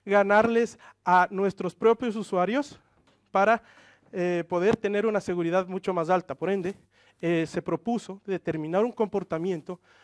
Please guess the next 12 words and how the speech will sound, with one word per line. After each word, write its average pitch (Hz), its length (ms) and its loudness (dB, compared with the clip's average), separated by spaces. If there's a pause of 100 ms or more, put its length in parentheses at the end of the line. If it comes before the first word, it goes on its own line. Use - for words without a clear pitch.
normal 196 680 2 (280)
de 165 180 -10
cada 202 220 2
uno 208 200 0
de 196 80 0
estos 208 260 -6
usuarios 220 580 -4 (120)
y 175 120 -10
cuando 165 320 0
lo 160 160 4
haga 214 300 0
algo, 190 500 0